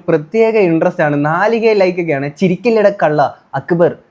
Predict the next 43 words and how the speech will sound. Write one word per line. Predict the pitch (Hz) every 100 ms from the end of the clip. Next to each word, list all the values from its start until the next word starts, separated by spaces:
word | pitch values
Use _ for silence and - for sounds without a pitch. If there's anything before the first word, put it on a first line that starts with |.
| _ -
ആ, | 135
സത്യം | 180 - 247
പറഞ്ഞോ, | 233 208
നിങ്ങൾ | 185 175 214 226
ഈ |
വീഡിയോ | 208 202 196
എത്ര | 185 185 202
വട്ടം | 202 190 170
കണ്ടു?" | 147
സത്യമാണ് | 151 208 254 208
കേട്ടോ, | 165 160
ഭയങ്കര | 185 208 202
രസമുള്ളൊരു | 202 220 202
പ്രൊമോ | 180 175 170 185
തന്നെയായിരുന്നു. | 175 143 143
ഇവിടെ | 160 165 190
എല്ലാം | 190 208
തുടങ്ങി | 196 180 190
വെക്കുന്നത്, | 180 180 165 175 208 - _ _ _ 147
ആ, | 156
ലാലേട്ടനാണ്. | 156 156 180 196 160 156
എന്നിട്ട് | 156 165 185
ഒന്നും | 170 170 202
അറിയാത്ത | 175 165 160
പോലെ | 165 160
അഭിനയിക്കും. | 147 147 139 139
സത്യം | 170 - - 196
കേട്ടോ, | 160 139
തമ്മിലടിയും | 151 170 202 202 214
സദാചാര | 202 175 180 185
വിഷയങ്ങളും | 196 180 190 185 185
ചോദ്യം | 175 160 180
ചെയ്ത് | 175 175
മടുത്ത | 170 151 160
ലാലേട്ടന് | 156 151 170 185 185
സന്തോഷമായി | 170 151 156 165 156
ഇങ്ങനെ | 147 156
ഒരു | 143
വിഷയ-, | 135 156 143 156
ആ, | 147
ഒരു | 151
വിഷയം | 160 156 160
വന്നത്. | 143 131